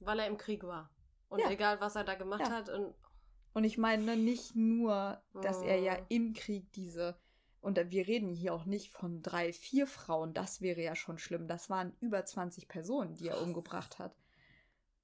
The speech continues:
Speaker 2: Also,
Speaker 1: Krass.
Speaker 2: ich find das auch wirklich, das ist unfassbar. Und dann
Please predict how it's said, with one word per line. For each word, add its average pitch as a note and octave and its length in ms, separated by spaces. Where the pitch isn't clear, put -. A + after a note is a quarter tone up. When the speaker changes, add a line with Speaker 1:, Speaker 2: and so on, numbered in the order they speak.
Speaker 2:
Also, F#3 520
Speaker 1:
Krass. - 800
Speaker 2:
ich - 200
find F3+ 180
das F3 160
auch E3 240
wirklich, F3 380
das E3+ 180
ist E3 140
unfassbar. G3+ 640
Und E3 200
dann B3 360